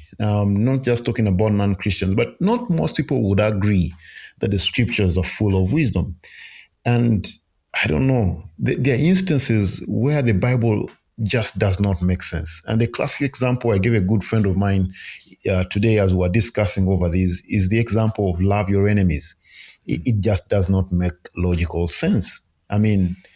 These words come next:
naturally, we fight our enemies. And I said, unless fighting enemies is a sign of love, at this point, these two things don't logically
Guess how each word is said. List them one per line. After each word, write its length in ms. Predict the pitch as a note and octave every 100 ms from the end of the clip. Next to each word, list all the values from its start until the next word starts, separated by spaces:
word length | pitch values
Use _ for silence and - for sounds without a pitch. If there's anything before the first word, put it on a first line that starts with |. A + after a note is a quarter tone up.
| _ _
naturally, 520 | A2+ C#3 - A2+ A2
we 140 | G#2 G2
fight 440 | - A#2 A#2+ A#2
our 200 | G#2 G#2 A#2+
enemies. 520 | C#3 G#2 C#2+ C2 - -
And 100 | A2+
I 60 |
said, 360 | A2+ C#3 A#2+ A#2+
unless 460 | C3+ D3+ D#3+ D3+ -
fighting 640 | - - B2+ B2+ B2+ G#2+
enemies 480 | A#2+ A#2+ G#2 F#2 F2+
is 100 | F#2+
a 60 | F#2
sign 320 | - B2 A#2
of 120 | F#2
love, 420 | F#2+ G2 F2 D#2+ - _ - - -
at 140 | G2
this 160 | G#2 A#2
point, 380 | - A#2+ A2+ F#2
these 200 | A2 -
two 140 | A#2
things 440 | - G#2+ G2 E2 D#2+
don't 520 | G2 G#2+ G#2 F#2 - - _ _ _ _ _ -
logically 760 | G2+ A#2 A2+ G#2+ A2 F#2+ D#2